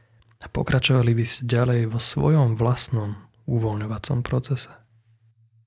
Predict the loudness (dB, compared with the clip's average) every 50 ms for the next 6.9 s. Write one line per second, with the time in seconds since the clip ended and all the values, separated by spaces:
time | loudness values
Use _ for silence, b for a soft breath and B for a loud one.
0 | _ _ _ _ _ _ _ _ _ _ _ _ _ _ _ _ _ _ _ _
1 | _ _ _ _ _ _ _ _ _ _ _ _ _ _ _ _ _ _ _ _
2 | _ _ _ _ _ _ _ _ _ _ _ _ _ _ _ _ _ _ _ _
3 | _ _ _ _ _ _ _ _ _ _ _ _ _ _ _ _ _ _ _ -18
4 | -8 -2 2 4 4 6 6 6 4 4 2 2 0 0 0 0 -2 -2 -2 -2
5 | -4 -4 -4 -4 -4 -4 -4 -6 -4 -4 -4 -4 -8 -12 -10 -2 -2 0 0 2
6 | 2 2 2 2 0 0 -2 -2 -2 -2 -2 -4 -4 -6 -6 -10 -12